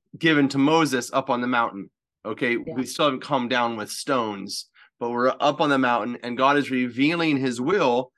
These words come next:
Speaker 1: But if you come back to chapter nineteen, verse one, "On the third new moon, after the people of Israel had gone forth out of the land of Egypt." So now we're what? Give or take,
Speaker 2: Three-ish
Speaker 1: moon
Speaker 2: months.
Speaker 1: numbers,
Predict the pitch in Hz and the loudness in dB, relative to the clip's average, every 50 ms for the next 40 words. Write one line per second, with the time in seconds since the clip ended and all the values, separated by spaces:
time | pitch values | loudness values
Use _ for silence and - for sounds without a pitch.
0 | _ _ _ _ _ _ - 143 127 147 143 139 143 151 147 - 170 156 151 151 | _ _ _ _ _ _ -10 -2 -2 0 0 0 -2 -4 -2 0 -2 0 2 2
1 | 147 143 147 123 - 160 139 131 - 127 135 131 127 123 110 110 - - - 196 | 2 0 -2 -4 0 0 0 0 0 -2 -2 0 0 -2 -4 -8 -10 -8 -6 -2
2 | 190 160 139 135 139 151 185 196 190 _ _ _ _ _ _ _ _ _ _ 139 | 0 2 2 2 0 0 -4 -6 -10 _ _ _ _ _ _ _ _ _ _ 2
3 | 147 147 147 139 - - - - 117 120 147 170 180 156 123 117 113 123 147 170 | 4 4 4 4 2 -2 -6 -6 -4 0 2 4 4 4 4 4 2 0 -4 -6
4 | 175 170 - - - - _ _ _ _ _ _ _ _ _ _ _ _ _ _ | -8 -12 -16 -20 -20 -20 _ _ _ _ _ _ _ _ _ _ _ _ _ _
5 | _ _ _ _ _ _ _ _ _ _ _ _ _ - 180 170 165 165 156 147 | _ _ _ _ _ _ _ _ _ _ _ _ _ 2 6 6 6 6 6 2
6 | 147 - - 208 202 202 202 202 202 180 196 170 165 160 170 175 175 175 170 165 | 2 0 2 4 6 8 8 8 6 4 0 -2 0 0 2 2 2 2 0 0
7 | 165 180 202 208 196 180 170 165 160 165 165 - - 143 160 165 170 170 - 190 | 2 2 4 4 4 4 4 2 0 0 -2 -2 2 4 6 6 6 4 2 -4
8 | 165 165 - 180 160 156 151 151 123 - - 151 175 185 180 - - 143 143 139 | -6 -6 -6 -4 -4 -2 -2 -2 -2 -2 -2 0 0 0 0 -2 -2 0 0 2
9 | 135 135 135 143 151 147 147 139 127 123 113 139 151 156 160 165 170 175 160 - | 4 4 4 4 4 2 2 0 -2 0 0 2 4 4 4 4 4 2 -2 -6
10 | - 170 156 151 151 147 - 120 143 143 143 139 131 135 135 139 135 131 131 135 | -6 -4 0 0 0 0 2 2 2 2 2 0 -2 -2 -2 -2 -2 0 -2 -2
11 | 127 135 151 160 139 123 120 98 - - - 139 139 135 139 135 135 135 131 127 | -2 0 -2 -2 0 -2 -2 -2 -4 -4 -2 2 4 4 4 4 4 4 4 2
12 | 123 135 123 107 98 - - _ _ _ - 147 143 120 123 131 127 123 131 127 | 2 2 2 0 0 -4 -8 _ _ _ -4 -4 -4 -2 -2 -6 -6 -2 0 0
13 | 120 120 117 117 - - _ _ _ _ _ _ _ _ _ _ _ _ _ _ | 0 0 -2 -4 -10 -20 _ _ _ _ _ _ _ _ _ _ _ _ _ _
14 | _ _ _ _ _ _ _ _ - 117 120 127 131 127 123 123 120 117 - 113 | _ _ _ _ _ _ _ _ -6 -2 0 2 2 4 2 2 0 -2 -6 -12
15 | 113 - - 123 127 123 127 127 127 127 120 127 131 131 139 - - - | -14 -10 -4 -2 0 0 2 2 2 2 4 4 2 2 0 -4 -8 -10